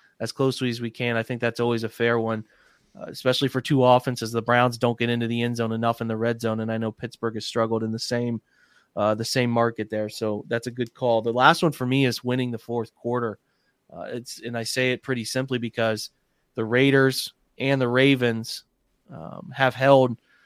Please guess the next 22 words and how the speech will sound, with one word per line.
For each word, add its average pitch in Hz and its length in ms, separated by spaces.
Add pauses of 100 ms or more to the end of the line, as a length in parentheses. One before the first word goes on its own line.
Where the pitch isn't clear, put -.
(260)
Pittsburgh 139 500
to 127 80
minimal 131 600
offensive 123 320
outputs 127 540
in 120 80
terms 120 240
of 107 80
points, 139 300
but 113 160
they 113 100
gave 120 300
up 127 180
late 131 360
fourth 139 340
quarter 139 280
drives 127 580 (400)
to 151 100
lose 143 360
those 135 260
games. 127 420
So 123 360